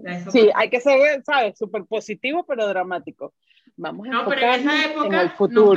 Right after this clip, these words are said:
Speaker 1: no esta-, no estaban, no estaban de moda los coach positivos, no estaban de
Speaker 2: No,
Speaker 1: moda.
Speaker 2: no, no, no. No, había, había drama. Entonces sería algo así como, "¡Ah! ¿Cómo hiciste esto?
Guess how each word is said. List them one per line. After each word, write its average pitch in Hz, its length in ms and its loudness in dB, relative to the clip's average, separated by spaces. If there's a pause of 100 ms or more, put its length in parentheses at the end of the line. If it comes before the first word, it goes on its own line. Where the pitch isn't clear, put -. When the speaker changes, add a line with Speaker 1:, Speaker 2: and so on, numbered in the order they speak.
Speaker 1:
no 160 40 6
esta-, - 140 -6
no 233 140 -2
estaban, 240 520 -4 (120)
no 247 80 -10
estaban 240 320 -6
de 302 80 -4
moda 240 260 -2
los 208 200 -4
coach 185 520 -4
positivos, 202 960 -8
no - 100 -20
estaban 190 280 -10
de 226 80 0
Speaker 2:
No, 294 300 2
Speaker 1:
moda. - 20 -2
Speaker 2:
no, 220 220 -4
no, 185 220 -8
no. 165 460 -10
No, 196 340 0
había, 175 360 0
había 180 340 -2
drama. 180 520 -4 (200)
Entonces 190 480 -8
sería 185 300 0
algo 202 160 0
así 220 240 -4
como, 208 480 -10 (640)
"¡Ah! - 60 0 (600)
¿Cómo 190 240 -2
hiciste 220 420 0 (380)
esto? 320 280 -6